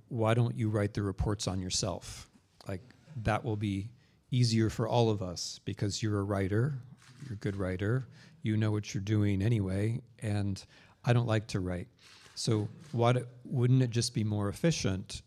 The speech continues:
if you wrote the reports about yourself?" And of course, it, it is more efficient, right?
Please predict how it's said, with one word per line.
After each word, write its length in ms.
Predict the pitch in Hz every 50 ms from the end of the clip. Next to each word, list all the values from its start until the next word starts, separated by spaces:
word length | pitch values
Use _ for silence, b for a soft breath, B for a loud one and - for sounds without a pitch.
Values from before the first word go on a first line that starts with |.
| _ -
if 160 | - 107 -
you 120 | - 110 107
wrote 180 | 101 101 98
the 100 | - 110
reports 380 | 98 95 - - 101 98 - -
about 260 | 95 92 90 87 -
yourself?" 640 | 107 104 95 - - 104 87 - - - - b b b b b b b b b b
And 120 | 127 123 127
of 100 | 123 123
course, 300 | - 151 143 139 - 135
it, 100 | 123 - - - - _ _ _ - - _ _ _ _ _ _ _
it 160 | - 127 120
is 220 | 151 180 165 - -
more 240 | 117 120 127 120 104
efficient, 540 | - - - 196 202 - - - - - - - _ _ _ _ _ -
right? 240 | - - - -